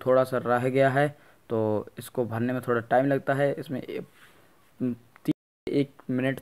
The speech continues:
तक का time लग सकता है, अगर आपके internet पर depend करता है। तो यहाँ पर आपको कन-, ये ब-, बोल रहा है male female, आप जिसको भी रखना चाहते हैं male female रख सकते हैं।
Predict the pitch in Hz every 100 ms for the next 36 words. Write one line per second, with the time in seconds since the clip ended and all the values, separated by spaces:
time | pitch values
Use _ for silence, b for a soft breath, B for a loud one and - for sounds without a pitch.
0 | - 127 - 123 127 123 135 139 135 135
1 | 131 123 117 123 113 123 117 127 117 127
2 | 117 107 98 101 98 104 - b b 123
3 | 123 139 135 - 123 - 135 131 123 131
4 | 131 127 127 120 110 123 123 131 123 120
5 | 127 127 - 120 123 123 117 123 117 120
6 | 135 127 123 120 123 117 120 - 131 135
7 | b b b - 120 123 127 123 123 120
8 | 113 123 - 127 135 147